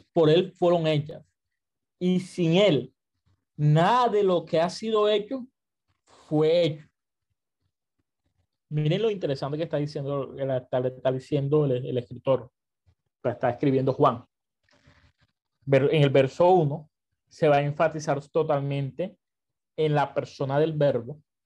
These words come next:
como una persona distinta al Padre, pero que era Dios y que estaba en igual condiciones del Padre. En el verso dos le va a dar énfasis a que él estaba en el principio con Dios,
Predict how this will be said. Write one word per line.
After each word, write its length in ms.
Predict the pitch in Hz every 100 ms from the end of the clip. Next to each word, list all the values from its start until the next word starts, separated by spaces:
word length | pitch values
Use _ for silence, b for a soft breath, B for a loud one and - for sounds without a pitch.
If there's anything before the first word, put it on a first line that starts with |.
| _
como 220 | 147 139
una 180 | 135 139
persona 400 | 156 147 151 143
distinta 560 | 143 139 - 139 120 156
al 160 | 160
Padre, 360 | - 143 131 151 - _ _ _ _ _ _ -
pero 420 | 160 151 151 - _
que 200 | 156 139
era 160 | 135 147
Dios 540 | 156 143 131 - _ _ _ _
y 160 | 156 151
que 100 | 143
estaba 360 | - 151 139
en 80 | 151
igual 280 | 156 151 139
condiciones 640 | 160 151 147 143 131 131
del 180 | 151 151
Padre. 380 | 156 131 123 151 _ _ _ _ _ _ -
En 180 | 147
el 120 | 143 139
verso 380 | 143 135 -
dos 340 | 165 160 - _ _ -
le 160 | 151
va 100 | 147
a 100 | 135
dar 120 | 131 151
énfasis 640 | 147 151 151 160 - _ _ _ -
a 240 | 139 -
que 220 | - 135
él 80 | 143
estaba 480 | 156 - 151 165 -
en 180 | 165 143
el 220 | 139 143
principio 720 | 139 127 120 - 127 156 160
con 200 | 165 143
Dios, 460 | 131 120 120 -